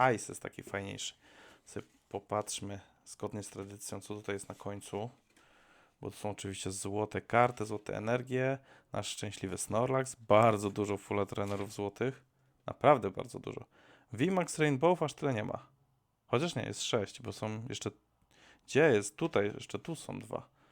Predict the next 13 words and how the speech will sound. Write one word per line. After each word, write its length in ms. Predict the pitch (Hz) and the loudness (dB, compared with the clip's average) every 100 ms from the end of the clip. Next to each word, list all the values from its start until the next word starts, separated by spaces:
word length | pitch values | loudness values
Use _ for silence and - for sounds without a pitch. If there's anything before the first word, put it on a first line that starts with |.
| _ | _
Jest 180 | - - - | -20 -20 2
osiem 360 | 147 139 101 98 | 2 4 -2 0
Rainbowów. 520 | 98 95 107 - _ _ _ - - - - - - _ _ - | -2 -4 -10 -12 _ _ _ -20 -20 -20 -20 -20 -20 _ _ -4
Masakra 500 | 110 - 123 117 110 | 0 2 0 0 -2
naprawdę, 420 | 104 107 101 104 | 0 0 0 0
ile 220 | 104 101 | -2 -4
kart 240 | - 98 - | -6 -8 -10
jest 140 | 98 | -12
w 20 | |
tym 180 | - 98 | -8 -8
dodatku. 500 | 95 98 95 - 101 90 - - - | -6 -8 -10 -12 -14 -14 -20 -20 -16
Naprawdę 540 | 104 107 110 110 110 104 | -14 -10 -8 -8 -6 -8
jest 200 | 107 | -8